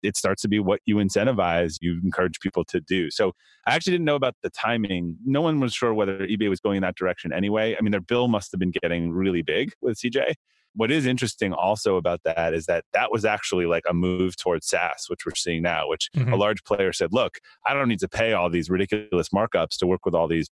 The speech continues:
Speaker 1: large brands. Like, I just need the technology and I can do this myself."
Speaker 2: So it sounds like that's the dividing line between Gen one and Gen two.
Speaker 1: Yeah.
Speaker 2: Tell me about Gen two, and how is that different than the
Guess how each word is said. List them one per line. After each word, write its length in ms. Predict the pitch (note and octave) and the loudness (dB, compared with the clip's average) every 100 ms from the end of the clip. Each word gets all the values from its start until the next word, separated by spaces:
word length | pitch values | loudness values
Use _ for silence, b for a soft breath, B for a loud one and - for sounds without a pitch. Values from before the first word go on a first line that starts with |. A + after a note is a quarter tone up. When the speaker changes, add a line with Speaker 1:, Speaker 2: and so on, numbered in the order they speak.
| - | -2
Speaker 1:
large 260 | G#2 F2 - | 0 0 0
brands. 380 | A2 G2+ D#2+ D#2+ | 0 2 0 -2
Like, 160 | F2 - | -2 0
I 80 | G#2 | 0
just 160 | A#2 G#2 | 0 0
need 120 | F2 | 0
the 60 | |
technology 720 | D#2+ - D2+ E2+ F2+ A#2+ D3+ F3+ | -2 -4 -2 0 2 2 2 0
and 120 | F#2 | 0
I 60 | |
can 140 | D#2+ E2 | 0 -2
do 120 | E2 | 0
this 200 | D2+ - | -2 -2
myself." 540 | D2 - - - - - _ _ _ | -6 -4 -4 -4 -12 -20 _ _ _
Speaker 2:
So 140 | - F#3 | -2 0
it 80 | F#3 | 2
sounds 180 | F3+ | 2
like 140 | E3 C#3+ | 2 2
that's 240 | C#3+ - | 0 0
the 100 | C#3 | 0
dividing 460 | B2+ B2 B2 B2+ B2 | 2 2 2 2 2
line 240 | A#2+ A#2+ | 2 2
between 400 | A#2 - C3+ A#2 | 0 0 0 2
Gen 320 | G#2+ B2 A2+ | 2 2 2
one 180 | A2 A2 | 2 2
and 140 | G#2 G#2 | 2 0
Gen 240 | A2 G2+ | 0 0
two. 260 | - G2 G2 _ _ _ | -2 -4 -4 _ _ _
Speaker 1:
Yeah. 160 | - G3+ - _ _ - | 0 0 -4 _ _ -4
Speaker 2:
Tell 120 | G3 | 0
me 100 | G3 | 2
about 260 | F#3 E3 C3+ | 2 2 2
Gen 320 | D3 D3 C3+ | 2 2 0
two, 420 | - D#3+ D3 C3 | 2 2 4 4
and 160 | A#2+ A#2+ | 2 2
how 220 | C#3 C#3 | 2 2
is 100 | B2+ | 2
that 240 | B2+ A#2+ | 0 -2
different 440 | A2+ C3+ C3+ B2 B2 | -2 0 0 -2 0
than 420 | A#2+ A#2 A2+ A2 b b C3+ | 2 4 2 0 b b 2
the 600 | C3 B2 A#2 A#2 C3 | 4 4 4 4 2